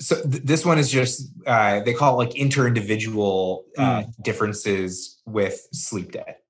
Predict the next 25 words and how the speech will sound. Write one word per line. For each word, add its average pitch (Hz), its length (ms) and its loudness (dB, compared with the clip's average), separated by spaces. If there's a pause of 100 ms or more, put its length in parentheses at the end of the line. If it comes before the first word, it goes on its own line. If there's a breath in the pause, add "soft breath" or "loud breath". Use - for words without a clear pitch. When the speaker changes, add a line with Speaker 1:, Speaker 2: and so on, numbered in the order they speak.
(100)
Speaker 2:
Yeah, 117 140 -8
Speaker 1:
That 113 300 0 (200)
Speaker 2:
yeah. 104 200 -8
Speaker 1:
we 139 120 4
might 127 280 4
have, 107 500 0 (360)
uh, 98 300 -2
different 139 400 0
sensitivities 101 1040 -6 (100)
to 95 440 -2 (220)
sleep - 440 -8
debt. 64 240 -10 (500)
So 110 360 2
we 117 100 2
both 131 220 4
might 127 160 6
have 113 100 2
six - 280 -4
hours, 160 580 0 (260)
but 113 400 2
for 123 140 2
me, 117 680 2 (240)
uh, 101 260 0 (120)
I 120 200 4
may, 113 540 2